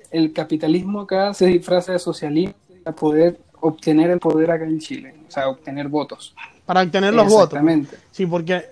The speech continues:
Speaker 2: fíjate que, ajá, en Chile también creo que trabajan con la cuestión del voto directo, voto
Speaker 1: Ujú.
Speaker 2: popular,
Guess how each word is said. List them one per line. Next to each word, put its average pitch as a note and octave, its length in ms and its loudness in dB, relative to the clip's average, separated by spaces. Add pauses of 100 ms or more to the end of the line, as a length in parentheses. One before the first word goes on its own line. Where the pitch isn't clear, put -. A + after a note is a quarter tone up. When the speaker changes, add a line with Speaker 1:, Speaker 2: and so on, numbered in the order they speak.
(140)
Speaker 2:
fíjate G#3 500 2
que, - 100 -4
ajá, E3+ 220 -2
en D3+ 60 -4
Chile G3 280 -2
también G3+ 340 -2
creo G3 220 -4
que G3+ 120 -4
trabajan G3 340 -2
con F#3 180 -4
la F3+ 120 -4
cuestión F3+ 340 -6
del F3+ 120 -2
voto F3 640 -2
directo, D3+ 460 -2
voto D3+ 220 -6
Speaker 1:
Ujú. D#3+ 120 -4
Speaker 2:
popular, D#3 360 -4